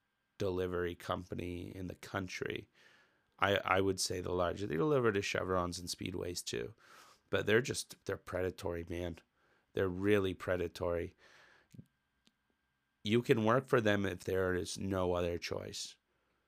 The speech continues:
So that's how I feel about the company I work for.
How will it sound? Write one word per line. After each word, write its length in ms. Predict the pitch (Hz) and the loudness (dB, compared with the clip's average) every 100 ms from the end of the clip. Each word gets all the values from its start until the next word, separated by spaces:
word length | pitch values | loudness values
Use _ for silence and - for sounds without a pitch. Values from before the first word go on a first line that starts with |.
| _ _ _ _ _ _ _ _ _ _ _ _ | _ _ _ _ _ _ _ _ _ _ _ _
So 600 | - - 90 87 85 87 - - - - - - _ _ _ - | -10 -4 -2 0 -2 -4 -10 -20 -20 -20 -20 -20 _ _ _ -6
that's 260 | - 110 - | 4 4 6
how 120 | 104 | 4
I 100 | 98 | 4
feel 240 | - 101 | 4 2
about 180 | 95 95 | 4 0
the 60 | - | -2
company 400 | - 92 92 87 | -6 -6 -8 -10
I 40 | |
work 240 | 85 87 - | -8 -8 -8
for. 300 | - 85 | -14 -14